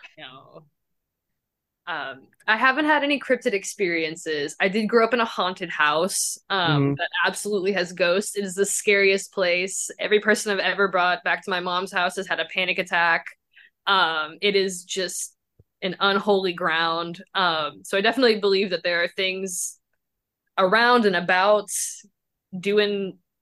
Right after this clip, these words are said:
Speaker 1: doing whatever it is they do.
Speaker 2: So, all right. So we've had a couple of ghost things in my house growing up.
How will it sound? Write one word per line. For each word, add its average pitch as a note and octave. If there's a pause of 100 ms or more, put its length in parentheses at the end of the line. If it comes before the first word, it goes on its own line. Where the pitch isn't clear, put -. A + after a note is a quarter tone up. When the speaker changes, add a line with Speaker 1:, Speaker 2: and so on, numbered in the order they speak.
(240)
Speaker 1:
doing G3+
whatever F#3
it F3+
is F3+
they D#3+
do. D#3 (260)
Speaker 2:
So, B2+ (300)
all C3
right. A2
So D#3
we've D#3
had G#3
a G3
couple D#3
of B2+
ghost B2
things A2
in G#2
my G2+
house G2
growing F#2+
up. E2+